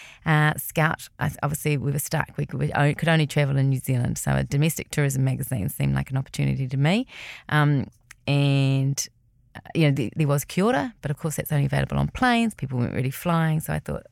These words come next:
you know, I, if we're all gonna be travelling around New Zealand, I thought there was a gap there. There used to be a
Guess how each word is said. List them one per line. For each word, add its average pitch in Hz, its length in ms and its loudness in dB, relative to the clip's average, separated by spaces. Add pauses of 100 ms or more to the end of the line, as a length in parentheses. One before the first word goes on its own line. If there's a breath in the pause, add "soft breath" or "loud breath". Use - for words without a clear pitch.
(180)
you 76 80 -2
know, - 240 -2
I, 160 60 -6 (500 loud breath)
if - 80 -20
we're 170 80 2
all 180 60 2
gonna 165 160 2
be 131 180 0 (460 loud breath)
travelling 143 400 2
around 135 240 4
New 131 100 2
Zealand, 131 440 -2 (300)
I - 40 -18
thought - 280 -8
there - 100 -6
was 147 120 -6
a 147 40 -10
gap - 300 -8
there. 123 340 0
There 185 100 0
used 254 160 0
to 294 80 -2
be 208 160 4
a 147 80 2